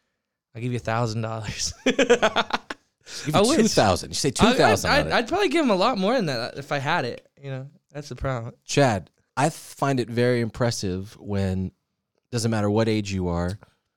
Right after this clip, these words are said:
Speaker 2: you create something and you put it out there. When you put it out, immediately you're gonna be judged. Uh, this
Speaker 1: Of
Speaker 2: person's
Speaker 1: course.
Speaker 2: the best. This person's the worst.
Speaker 1: Yeah.
Speaker 2: You've been doing that for a really long time. Have you always been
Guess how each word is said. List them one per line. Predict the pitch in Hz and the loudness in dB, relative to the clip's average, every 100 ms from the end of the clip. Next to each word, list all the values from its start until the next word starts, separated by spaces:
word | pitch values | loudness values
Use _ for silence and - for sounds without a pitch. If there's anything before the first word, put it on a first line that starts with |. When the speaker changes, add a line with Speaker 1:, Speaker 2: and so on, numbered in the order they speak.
| _ | _
Speaker 2:
you | 107 | -8
create | - 120 117 120 | -4 0 0 0
something | - 98 104 98 | -4 -2 -4 -4
and | 98 | -6
you | 95 | -8
put | 92 - 120 | -8 -6 -4
it | |
out | 110 90 - | -2 -2 -4
there. | 90 90 | -4 -2
When | 92 | -2
you | 95 | -4
put | - 147 | 0 2
it | |
out, | 107 101 98 - | 2 2 0 -6
immediately | 98 104 110 110 | -4 0 2 0
you're | 107 98 | -2 -2
gonna | 92 | -4
be | 85 85 | -4 -4
judged. | 85 71 65 - - - | -4 -6 -6 -10 -12 -10
Uh, | 92 85 | -8 -6
this | 87 95 | -8 -6
Speaker 1:
Of | |
Speaker 2:
person's | - 98 147 | -2 0 0
Speaker 1:
course. | 85 - | -4 -8
Speaker 2:
the | 87 | -2
best. | 190 202 - - | 0 0 -2 -6
This | 98 | -8
person's | - 110 95 - 87 80 | -4 -4 -4 -4 -6 -6
the | - | -4
worst. | 92 117 165 160 | -2 2 2 0
Speaker 1:
Yeah. | - - - - | -8 -18 -20 -18
Speaker 2:
You've | - 208 | -6 -2
been | 233 185 | -2 2
doing | 160 139 | 2 4
that | 127 113 - | 2 -2 -4
for | - 123 - | -4 -4 -2
a | 110 | -4
really | 104 135 147 | 0 2 2
long | 131 113 117 | 0 -2 -2
time. | - 117 98 69 - - | -2 -2 -2 -6 -14 -14
Have | - 135 | -4 2
you | 175 | 2
always | 135 147 165 139 | 4 4 4 2
been | 143 147 151 143 | 4 4 4 0